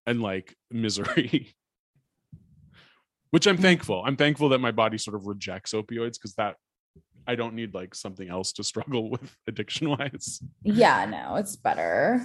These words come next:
Speaker 2: It's always better to do less drugs.
Speaker 1: Yes, yes, yes. Um, so this stupid Skyview lamp, I think it's a little, it, it does, I don't know, it is nice, and it, it's reminiscent of, like, an earlier phase of Goop where they,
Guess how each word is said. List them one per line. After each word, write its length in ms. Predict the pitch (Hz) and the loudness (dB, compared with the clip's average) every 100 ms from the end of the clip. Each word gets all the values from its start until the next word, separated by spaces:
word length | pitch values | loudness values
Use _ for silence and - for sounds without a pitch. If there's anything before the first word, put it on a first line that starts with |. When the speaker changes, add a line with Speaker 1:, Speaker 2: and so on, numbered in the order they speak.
| - | -4
Speaker 2:
It's 180 | - 220 | -2 6
always 180 | 285 202 | 8 10
better 260 | 190 170 170 | 10 8 8
to 120 | 170 | 4
do 180 | 156 147 | 4 4
less 300 | 123 139 - | 4 0 -4
drugs. 580 | - - - 98 107 | -4 -2 -2 -2 2
Speaker 1:
Yes, 380 | 135 98 - - | 2 2 0 -2
yes, 260 | 113 - - | -2 -4 -6
yes. 460 | 95 98 - - - - | -4 0 2 0 -2 0
Um, 720 | 123 113 107 104 104 104 101 - | 2 4 2 2 0 0 -2 2
so 340 | - 156 147 | 6 8 8
this 240 | 135 202 - | 8 8 8
stupid 400 | - 214 208 170 | 6 4 2 0
Skyview 500 | - 127 127 123 120 | 2 2 4 4 2
lamp, 380 | 113 110 104 - | 0 -4 -6 -2
I 440 | 131 143 151 151 151 - | 2 4 6 6 4 0
think 140 | 135 | 0
it's 120 | 139 | 2
a 60 | 135 | 2
little, 540 | 127 127 127 120 123 - _ _ _ - | 4 4 4 2 -2 -12 _ _ _ -2
it, 140 | 156 | 0
it 300 | 190 202 156 | 6 6 6
does, 320 | 185 220 - - | 6 6 4 -2
I 100 | 156 | 0
don't 140 | 143 117 | 2 2
know, 80 | |
it 160 | 120 156 | 4 8
is 180 | 180 151 | 8 6
nice, 300 | 147 135 - | 2 2 0
and 260 | 131 123 117 | 0 0 -2
it, 100 | 117 - | -4 -4
it's 160 | 123 - | -4 2
reminiscent 500 | 135 127 110 - 104 | 4 4 4 0 -2
of, 100 | 104 | -2
like, 180 | 104 107 | -2 -2
an 80 | 95 | -2
earlier 360 | 101 104 101 | 0 2 2
phase 340 | 95 95 98 98 | -2 -2 -2 -2
of 120 | 98 | -4
Goop 160 | 107 98 | -6 -2
where 200 | 98 98 | -2 -2
they, 220 | 101 | -4